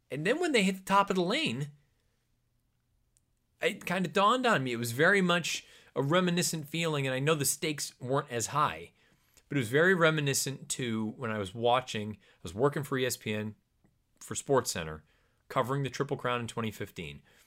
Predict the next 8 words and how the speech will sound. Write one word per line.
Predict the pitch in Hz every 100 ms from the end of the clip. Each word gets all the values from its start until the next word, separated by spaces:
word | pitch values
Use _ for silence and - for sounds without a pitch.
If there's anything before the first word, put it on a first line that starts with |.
| _ _ _
when | 110 113 113 113 -
Frosted | - - 143 156 - 202 165 -
popped | - 165 - -
to | 151
his | 113
left | 127 139 -
lead | 139 110 85 - - _ _ _ _ _ _ _
with, | 101 104 104 104 101 95